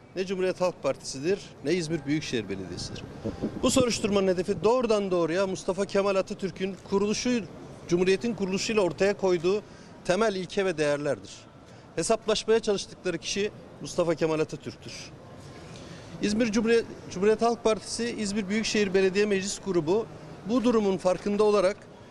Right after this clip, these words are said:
her zaman siyasi tavrını net olarak ortaya koyacaktır. Cumhuriyetle, milli mücadeleyle kavgalı olanlara, kendilerince bir tarih yazmaya çalışanlara,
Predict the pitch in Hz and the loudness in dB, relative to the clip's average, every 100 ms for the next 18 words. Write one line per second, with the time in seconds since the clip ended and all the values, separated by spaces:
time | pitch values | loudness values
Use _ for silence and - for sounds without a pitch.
0 | - - - 233 262 196 175 196 - - | -20 -16 0 0 2 0 -2 -6 -12 -18
1 | - - 208 196 190 214 202 185 196 185 | -18 -6 2 2 2 0 0 0 -2 0
2 | 214 190 180 185 190 196 - 160 - 156 | 0 0 0 0 -2 -4 -4 -6 0 0
3 | 160 139 127 131 - - - - - - | 0 -2 0 -2 -4 -12 -14 -16 -14 -14
4 | - - - - - - - - - - | -14 -14 -14 -14 -12 -12 -12 -14 -14 -2
5 | 170 202 220 240 - 202 226 - - - | 2 4 4 2 2 0 0 -4 -18 -14
6 | - 165 208 220 190 208 190 202 233 214 | -2 0 0 0 4 4 4 2 2 0
7 | - 175 170 185 214 202 180 131 143 - | 0 -2 2 2 4 2 2 0 -2 -6
8 | - - - - - - - - - 175 | -20 -20 -20 -20 -20 -20 -20 -18 -2 0
9 | 202 220 233 254 233 214 202 202 208 233 | 2 2 2 4 2 -2 0 2 2 4
10 | 214 196 180 180 165 175 170 170 160 143 | 4 2 2 -2 0 -2 0 0 0 0
11 | 151 | -2